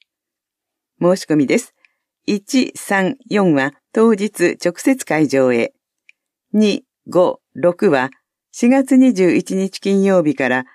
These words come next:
五月十三日土曜日に、Eメール、ファックス、または電話で申し込んでください。二のみ手話通訳があります。ご希望の方は五月十三日土曜日までに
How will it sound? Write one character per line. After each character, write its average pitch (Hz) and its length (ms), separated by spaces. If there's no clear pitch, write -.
五 269 120
月 254 280
十 220 180
三 208 240
日 160 260
土 165 140
曜 185 220
日 143 100
に、 120 260
E 202 220
メ 175 240
ー 139 40
ル、 113 320
フ - 120
ァ 165 60
ッ - 80
ク - 100
ス、 - 380
ま 175 100
た 277 160
は 196 140
電 175 200
話 185 120
で 175 80
申 170 180
し - 60
込 170 140
ん - 20
で 139 100
く 123 100
だ 123 140
さ 139 160
い。 117 160
二 240 300
の 196 160
み 147 220
手 - 140
話 208 140
通 214 140
訳 151 340
が 120 80
あ 123 80
り 120 100
ま 131 140
す。 - 160
ご 190 120
希 202 120
望 185 160
の 180 120
方 175 260
は 139 180
五 262 140
月 254 280
十 208 200
三 202 260
日 170 240
土 185 140
曜 226 200
日 180 120
ま 180 100
で 160 140
に 117 260